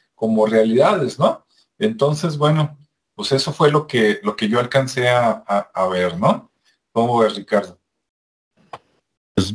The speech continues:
Speaker 2: muy bien, digo, finalmente es una de las versiones que se han manejado,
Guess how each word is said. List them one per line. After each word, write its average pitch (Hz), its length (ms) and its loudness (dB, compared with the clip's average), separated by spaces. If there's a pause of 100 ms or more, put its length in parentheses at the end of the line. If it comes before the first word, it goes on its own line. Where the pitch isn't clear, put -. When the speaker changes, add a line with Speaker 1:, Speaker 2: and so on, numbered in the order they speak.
(120)
Speaker 2:
muy 123 280 4
bien, 151 240 4
digo, 135 200 6
finalmente 120 400 2
es 131 60 -2
una 139 160 4
de 131 60 6
las 107 160 4
versiones 110 500 0
que 107 100 -2
se 95 100 2
han 92 160 0
manejado, 107 520 0